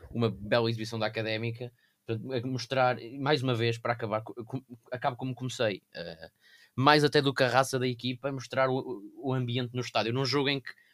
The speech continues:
os sócios não tinham entrada grátis e a bancada estava ao rubro, estava cheia, pratica-, não estava cheia, mas estava muitíssimo bem composta.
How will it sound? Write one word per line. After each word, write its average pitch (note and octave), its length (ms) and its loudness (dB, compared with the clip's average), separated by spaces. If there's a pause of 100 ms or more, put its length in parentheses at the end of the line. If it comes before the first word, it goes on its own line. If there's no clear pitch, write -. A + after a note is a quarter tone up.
(140)
os C3+ 120 -8
sócios C#3 280 0
não C#3+ 100 -4
tinham D3+ 200 -4
entrada C3 320 0
grátis A2+ 560 -2 (420)
e C3 220 0
a B2+ 60 0
bancada A#2 520 -2
estava A#2 720 -4
ao A#2+ 140 2
rubro, B2+ 300 -2
estava A#2 260 4
cheia, C3+ 460 6
pratica-, A#2 320 -2
não A#2+ 80 2
estava C3 160 4
cheia, D3 260 4
mas G#2 120 -2
estava A#2 200 4
muitíssimo C3 400 0
bem B2 80 2
composta. A#2 600 -2